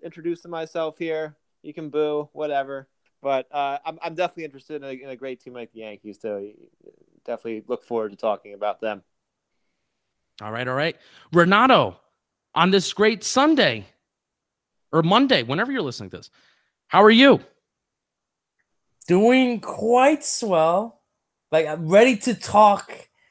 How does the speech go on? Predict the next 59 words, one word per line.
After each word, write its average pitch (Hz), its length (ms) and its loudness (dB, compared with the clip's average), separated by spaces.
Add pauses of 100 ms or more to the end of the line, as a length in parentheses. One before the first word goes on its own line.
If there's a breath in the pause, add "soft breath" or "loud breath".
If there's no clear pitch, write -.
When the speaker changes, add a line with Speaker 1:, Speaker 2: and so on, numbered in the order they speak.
(100)
Speaker 3:
about 143 300 2
our 156 100 4
good 160 260 -4
boy 165 200 -4
Sonny 160 260 -6
Gray, 165 440 -4
but 131 120 -6
I'm, 127 120 -14
I'm 127 180 -10
gonna 135 140 -8
hold 143 240 -4
it 147 180 -6 (100)
for 131 140 -14 (120)
a 135 40 -8
little 135 200 -4
bit 135 120 -4
later. 143 380 -4 (500)
Talk 151 120 0
about, 139 180 4
about 135 180 0
Sonny 151 200 4
Gray. 147 400 4 (720 soft breath)
Speaker 2:
We're 285 120 0
gonna 339 160 0
have 330 160 0
a 277 40 0
lot 262 180 2
of 254 120 -4
positive 277 500 -2
moments 131 320 -2
before 131 300 -8
we 120 80 -8
get 117 180 -10
to 123 80 -10
the 107 120 -8
negative 101 320 -10
ones. 87 480 -12
Speaker 3:
Of 196 140 6
course, 196 360 6
of 180 80 4
course, 180 240 4
absolutely. 175 340 6
There's 156 80 6
a 156 40 6
lot, 185 180 6
lot 233 240 8
of - 40 -4
positive 190 260 8
moments 156 240 2
to - 40 -10
talk 143 160 -2
about. 135 220 -4 (220 loud breath)
My 156 100 6
list 196 220 8
would 185 100 4
be 175 80 4
nice 160 300 4
for 151 80 -4
you 147 80 0